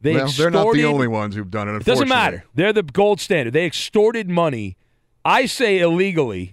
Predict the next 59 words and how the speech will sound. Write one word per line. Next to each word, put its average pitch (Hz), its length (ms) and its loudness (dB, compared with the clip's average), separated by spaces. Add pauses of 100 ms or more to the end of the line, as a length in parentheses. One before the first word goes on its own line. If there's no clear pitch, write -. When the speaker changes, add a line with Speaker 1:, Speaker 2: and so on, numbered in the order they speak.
(160)
Speaker 1:
They're 160 220 0
illegal 208 440 0
business 160 440 -2
activities. 123 760 -2
Speaker 2:
Well, 214 100 0
but 214 60 0
let's 214 140 0
Speaker 1:
'Cause 214 80 2
Speaker 2:
be 233 80 0
Speaker 1:
the, 226 60 2
Speaker 2:
honest. 226 240 2
Speaker 1:
'cause, 294 80 2
no, 359 140 4
no, 262 100 2
let 294 100 4
me 330 60 2
Speaker 2:
They're 262 100 4
Speaker 1:
explain. 320 240 4
Speaker 2:
but 208 120 -2
they're 247 140 4
customers. 190 600 0
Are 151 60 2
they 170 120 4
complaining 202 500 -2
now? 247 440 0
No, 156 220 -2
they're 143 120 -2
not. 92 440 -10 (340)
Speaker 1:
I'm 226 220 2
complaining. 113 640 -4 (180)
Speaker 2:
Yeah, 147 120 0
but 131 140 -6
you, 170 100 -2
Speaker 1:
I'm 160 160 0
Speaker 2:
they 170 60 2
Speaker 1:
a 170 40 2
Speaker 2:
don't 165 100 2
Speaker 1:
customer. 165 260 2
Speaker 2:
care 120 80 0
about 104 140 -4
you. 104 100 -12
You're 143 140 0
Speaker 1:
I'm 175 180 2
Speaker 2:
not, 226 60 0
Speaker 1:
a 147 40 -2
Speaker 2:
you're 175 100 4
Speaker 1:
customer. 139 340 -2
Speaker 2:
not, - 20 2
you're 165 80 2
Speaker 1:
No, 147 120 2
Speaker 2:
not 131 80 2
a 156 40 2
Speaker 1:
I 165 120 2
am 185 200 0
a 170 60 0
Speaker 2:
customer - 20 -2
of - 60 -2
theirs. 139 160 0
Speaker 1:
customer. 101 140 -6